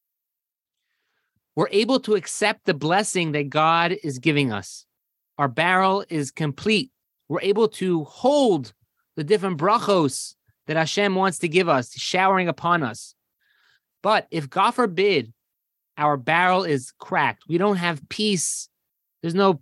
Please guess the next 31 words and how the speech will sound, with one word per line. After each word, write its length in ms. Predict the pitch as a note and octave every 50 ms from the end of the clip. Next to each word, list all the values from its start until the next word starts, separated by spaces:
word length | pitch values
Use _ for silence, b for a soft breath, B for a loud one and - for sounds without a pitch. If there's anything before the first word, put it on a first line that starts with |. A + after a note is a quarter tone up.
| _
peace 520 | - - G#3 G#3 G3 E3 - - - - -
in 80 | - F#3+
our 100 | F#3+ F3+
community, 380 | - F3+ F3 F#3 F#3+ F#3 E3+
there's 120 | F3 F#3 F#3
no 80 | G3
peace 340 | - - - A3 G#3+ F3 -
in 40 | F#3+
our 100 | F#3+ F#3
family, 280 | D#3 F3+ F#3 F#3 F3 E3
we 40 | D#3+
don't 140 | G3 G#3 G3
have 140 | F#3+ - - -
inner 240 | A3+ B3+ C4+ C4
peace. 500 | G3+ - G3+ G#3 E3+ C#3 - - - - _ _ _ _ _ _ _ _ _ _ _ _ _ _ _ _ _ _ _ _
So 160 | - - F3+
then 320 | F3+ G#3 G#3 G3+ G3+ F#3 - _ _ _ _ _ _ _ _ -
all 320 | E3+ G3 A3+ B3+ C4+ C4+
that 260 | A#3 A3+ G#3 F3 C#3+
blessing 480 | - E3+ G3+ A3 A#3+ B3 - A#3 A3 G#3
which 140 | G3 F3+ -
Hashem 420 | F#3 F3+ E3+ - A3 A3+ A3+ A3
is 100 | G#3 F3
showering 520 | - - - G#3 G#3 A3 A3 A3+ A3+ A3 G#3+
upon 340 | - - G3 G3+ G#3+ A3 G#3+
us 380 | G3+ F3+ D3+ - - - - - _ _ _ _ _ _ _ _ _ _
every 320 | - G#3 G#3+ F3+ G#3 G#3+ G3
day, 480 | E3 G#3 G#3 G#3 A#3 C4 D4 C#4+ B3+ G#3 - _ _ _ _ _ _ _ _ _ _ _ _ _ _ _ _ _
it's 100 | - -
coming 320 | - D#3+ C#3+ C3+ C3 C3+
out. 200 | C3 B2 A2+ -